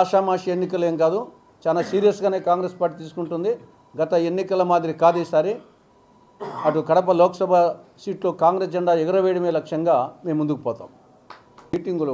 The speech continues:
కూడా నిర్మాణాత్మకంగా సమస్యల మీద మాట్లాడుతున్నారు.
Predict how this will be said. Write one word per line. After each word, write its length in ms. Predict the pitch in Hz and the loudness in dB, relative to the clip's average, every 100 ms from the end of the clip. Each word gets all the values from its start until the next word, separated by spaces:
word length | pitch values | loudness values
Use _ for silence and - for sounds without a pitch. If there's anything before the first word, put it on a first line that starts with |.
| 117 | -4
కూడా 160 | 123 220 - _ _ _ _ | -4 -4 -6 _ _ _ _
నిర్మాణాత్మకంగా 1080 | 120 156 180 208 220 202 190 170 156 143 165 214 _ _ _ _ _ _ | -4 -2 2 4 6 2 0 -2 -2 0 -2 -2 _ _ _ _ _ _
సమస్యల 440 | - 175 226 220 202 | -4 -2 0 0 0
మీద 120 | 190 190 147 | 0 0 0
మాట్లాడుతున్నారు. 560 | 143 131 - 98 - | -2 -6 -6 -16 -16